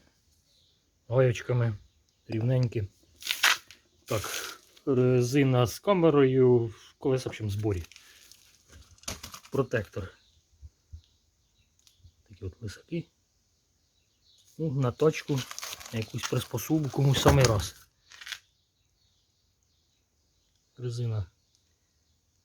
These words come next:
більш-менш в доброму стані. Інша теж. Тут протектор трошки веселіший.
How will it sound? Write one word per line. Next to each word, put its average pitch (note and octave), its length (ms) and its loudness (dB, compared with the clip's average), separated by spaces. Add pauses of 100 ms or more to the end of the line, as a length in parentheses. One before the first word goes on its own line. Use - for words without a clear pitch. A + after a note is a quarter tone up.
(180)
більш-менш A#2+ 680 -6 (280)
в A#2+ 40 -12
доброму A2+ 380 -6
стані. A#2+ 420 -6 (2250)
Інша G#2+ 360 -14
теж. B2 340 -12 (3500)
Тут B2 140 -12
протектор B2 460 -4
трошки A#2+ 300 -10
веселіший. G#2+ 680 -6